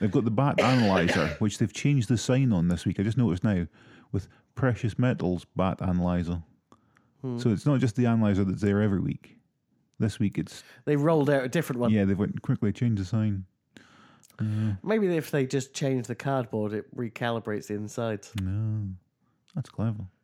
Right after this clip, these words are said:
Speaker 2: Yeah, that's a good. Here's the thing.
Speaker 1: Yeah.
Speaker 2: They haven't hold. They're not holding this kid captive in any way, shape, or form.
Speaker 1: No.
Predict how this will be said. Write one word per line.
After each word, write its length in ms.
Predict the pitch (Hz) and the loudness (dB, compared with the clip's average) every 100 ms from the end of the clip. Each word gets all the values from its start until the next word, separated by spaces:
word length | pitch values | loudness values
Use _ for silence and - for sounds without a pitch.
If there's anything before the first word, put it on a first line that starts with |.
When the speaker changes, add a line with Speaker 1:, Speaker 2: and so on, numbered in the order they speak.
| _ - | _ -10
Speaker 2:
Yeah, 200 | 180 165 | -8 -8
that's 160 | 160 165 | -12 -16
a 20 | |
good. 240 | - 175 160 _ _ _ _ _ _ _ _ _ _ _ _ _ _ _ _ _ _ _ _ | -10 -10 -12 _ _ _ _ _ _ _ _ _ _ _ _ _ _ _ _ _ _ _ _
Here's 220 | - 247 | 0 2
the 80 | 160 | 2
thing. 320 | 123 110 98 98 _ _ _ _ | -2 -4 -4 -10 _ _ _ _
Speaker 1:
Yeah. 180 | 104 95 | -2 -2
Speaker 2:
They 140 | - 202 | 0 2
haven't 300 | 233 214 - | 2 -2 -6
hold. 400 | - 185 165 147 - 143 - | -2 0 0 -4 -10 -10 -10
They're 160 | 143 170 | -6 -4
not 180 | 208 - | -2 -2
holding 420 | 202 185 165 143 | 0 0 0 -2
this 160 | 135 - | -2 -6
kid 340 | - 135 131 - _ | -4 -4 -4 -18 _
captive 480 | - 147 - - 110 | -4 -2 -2 -6 -6
in 100 | 107 | -4
any 160 | 98 95 | -4 -4
way, 180 | 90 | -4
shape, 280 | 92 107 101 | -6 -6 -6
or 60 | 92 | -8
form. 280 | - 87 92 | -8 -4 0
Speaker 1:
No. 240 | 101 95 | 0 0